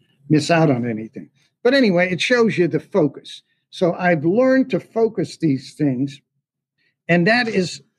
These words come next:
what happens. So anyway, uh, those are some of the insights that you get by learning to live with this. And I would say that people say, "Well, how do you develop this faith?" I'll give you an example.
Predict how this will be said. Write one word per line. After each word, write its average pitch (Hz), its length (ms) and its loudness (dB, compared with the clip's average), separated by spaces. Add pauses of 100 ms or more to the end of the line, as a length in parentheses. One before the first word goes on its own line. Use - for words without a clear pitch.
(460)
what 175 220 0
happens. 139 500 -6
So 160 300 -2
anyway, 147 720 2 (460)
uh, - 120 -8
those 220 380 0
are 196 100 2
some 175 280 -2
of 151 80 2
the 156 180 0
insights 147 760 -2
that 135 180 -2
you 131 160 2
get 143 380 0 (520)
by 139 340 -2
learning 156 640 2
to 139 120 -4
live 151 280 2
with 135 180 0
this. 123 300 -10
And 151 140 -6
I 254 160 -2
would 208 240 0
say 151 540 0 (1300)
that 170 380 0 (360)
people 226 280 -2
say, 202 240 2
"Well, 175 160 0
how 143 240 -4
do 330 80 0
you 302 160 4
develop 202 460 -2
this 170 180 -4 (120)
faith?" 143 300 0
I'll 139 100 -4
give 196 240 2
you 202 80 2
an 160 80 4
example. 139 720 -2